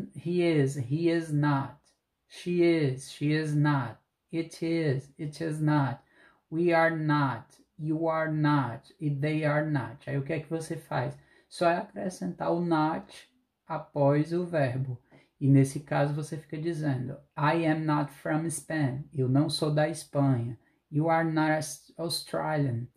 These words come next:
Você não é da Austrália. "He is not thirty years old." Você não tem trinta anos. "She is not a secretary." Vo-, ela não é uma secretária. Aí, e por aí vai, é só voltando não.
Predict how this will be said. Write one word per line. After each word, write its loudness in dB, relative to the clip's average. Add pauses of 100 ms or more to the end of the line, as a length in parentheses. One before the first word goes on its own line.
(360)
Você 0
não 4
é 2
da -2
Austrália. -2 (140)
"He 2
is 0
not 2 (540)
thirty 2
years -4
old." -2
Você -2
não 4
tem -6
trinta 0
anos. -4 (420)
"She -2
is 2
not 4
a 0
secretary." -8 (500)
Vo-, 0
ela 4
não 4
é 2
uma -2
secretária. -4
Aí, -2
e -4
por -2
aí 2
vai, 2
é -2
só -2
voltando -2
não. 2